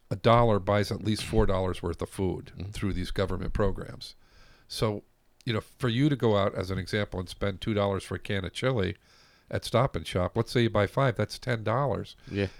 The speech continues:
Speaker 1: If you gave them ten dollars instead, they could buy forty dollars worth of food.
Speaker 2: Food, yeah.
Speaker 1: So, th-, you know, the cash, people feel better about bringing food and putting it on the table.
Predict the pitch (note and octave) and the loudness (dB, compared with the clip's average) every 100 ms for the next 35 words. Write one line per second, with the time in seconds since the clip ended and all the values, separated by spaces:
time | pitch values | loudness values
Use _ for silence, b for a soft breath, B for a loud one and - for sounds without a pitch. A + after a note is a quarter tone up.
0 | B - A#2 B2+ C#3+ B2 G#2 C#3+ C3 G#2+ | B -2 2 4 4 2 -2 -2 0 2
1 | A#2 D3 G#2 G2+ F#2+ - D3 A#2 - C3 | 2 4 2 0 -6 0 0 2 -2 0
2 | B2 - C3 C#3 C3 C3+ C3+ C3 B2+ - | 0 2 2 2 2 2 2 0 -2 -2
3 | A2 - F#3 C#3+ A#2 G#2 C3 A#2 b b | -2 2 4 6 6 6 6 6 b b
4 | b - A#2+ A#2 - - A#2 A2+ - D3 | b -2 -2 -2 -6 -4 -2 -2 -2 0
5 | C#3 C#3+ - - B B B B B - | 0 0 -6 -20 B B B B B 0
6 | - G3 E3+ - D#3+ C#3 G2 - A#2 C3+ | 4 6 4 4 2 2 0 0 2 2
7 | C3+ A#2+ A2 G#2+ - G2+ G#2+ A2+ A2 A2 | 0 -2 0 -2 -2 -4 -4 -2 -4 -6
8 | A2 - - _ - - - - - G#2 | -14 -20 -20 _ -18 -14 -14 -4 0 0
9 | - - - - F2 - - A2 G#2 G2+ | -2 -12 -12 -10 -10 -8 -2 0 0 -2
10 | G2+ F#2+ - G2 G2 - - | -2 -4 -4 -4 -4 -8 -14